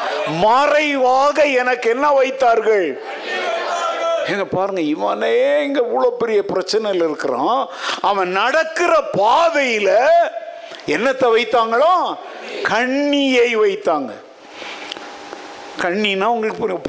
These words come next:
அந்த பறவைகள் எல்லாம் பிடிக்கிறதுக்கு வலைகளை வைப்பாங்க, சில மிருகங்களை பிடிக்கிறதுக்கு சில பொறியெல்லாம் வைப்பாங்க. அது மாதிரி தாவீதனுடைய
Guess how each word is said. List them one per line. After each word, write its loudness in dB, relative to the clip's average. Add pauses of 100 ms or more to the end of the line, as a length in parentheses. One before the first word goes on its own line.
அந்த 0
பறவைகள் 0
எல்லாம் 0
பிடிக்கிறதுக்கு -2
வலைகளை 0
வைப்பாங்க, 0 (560)
சில 0
மிருகங்களை 0
பிடிக்கிறதுக்கு 0
சில 2
பொறியெல்லாம் 0
வைப்பாங்க. 0 (240)
அது 2
மாதிரி 0 (400)
தாவீதனுடைய 2